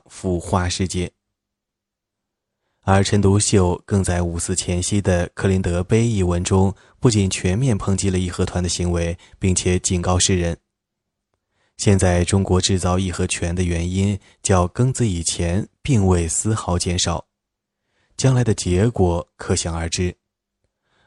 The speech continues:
我国民要想除去现在及将来国耻的纪念碑，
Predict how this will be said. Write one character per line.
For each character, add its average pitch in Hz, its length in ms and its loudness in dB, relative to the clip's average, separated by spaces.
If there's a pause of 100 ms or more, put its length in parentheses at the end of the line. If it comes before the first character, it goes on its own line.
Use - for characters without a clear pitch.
(140)
我 95 160 6
国 98 180 6
民 95 400 0 (160)
要 95 240 2
想 85 460 0
除 90 340 -2
去 95 300 0
现 92 260 0
在 90 240 -2
及 87 180 -6
将 95 220 -2
来 87 180 -2
国 92 260 0
耻 - 200 -2
的 85 120 -4
纪 95 120 -6
念 90 220 -2
碑， 95 320 -2